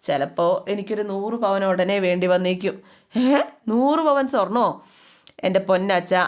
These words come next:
ആ കൃഷ്ണമംഗലംകാര് പറഞ്ഞൊന്നും അച്ഛൻ മനസ്സിലിട്ടേക്കണ്ട. ആര്യൻ പറഞ്ഞല്ലോ സ്വർണത്തിൻ്റെ കാര്യം അവനോട് ചോദിക്കാൻ പറയാനായിട്ട്." അപ്പോൾ ധർമ്മനും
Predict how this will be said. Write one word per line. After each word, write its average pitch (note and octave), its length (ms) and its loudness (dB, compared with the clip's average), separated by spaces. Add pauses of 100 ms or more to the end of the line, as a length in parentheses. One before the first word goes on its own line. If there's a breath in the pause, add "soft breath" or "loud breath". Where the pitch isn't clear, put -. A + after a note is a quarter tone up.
(160)
ആ G#3+ 40 4 (120)
കൃഷ്ണമംഗലംകാര് G3 800 0
പറഞ്ഞൊന്നും F3 360 0
അച്ഛൻ F3 260 -2
മനസ്സിലിട്ടേക്കണ്ട. E3+ 640 0 (300)
ആര്യൻ G#3+ 320 2
പറഞ്ഞല്ലോ F#3 380 2 (320 loud breath)
സ്വർണത്തിൻ്റെ F#3+ 500 0
കാര്യം F#3 260 2
അവനോട് F3 360 0
ചോദിക്കാൻ F3 400 0
പറയാനായിട്ട്." E3 560 0 (800 loud breath)
അപ്പോൾ B3+ 220 2 (180)
ധർമ്മനും A#3 380 0